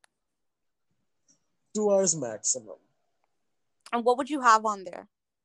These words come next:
Speaker 1: Um, I'd have some, I would, I would keep the cooking section. I think that's really useful. So cooking for sure, some celebrity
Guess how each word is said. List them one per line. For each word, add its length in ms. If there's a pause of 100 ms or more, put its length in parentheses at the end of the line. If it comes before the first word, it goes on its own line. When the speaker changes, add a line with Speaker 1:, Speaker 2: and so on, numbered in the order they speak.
(2000)
Speaker 1:
Um, 800
I'd 180
have 180
some, 720 (760)
I 120
would, 200 (120)
I 120
would 180
keep 160
the 100
cooking 300
section. 360
I 40
think 160
that's 180
really 160
useful. 380
So 100
cooking 360
for 140
sure, 500 (640)
some 340
celebrity 800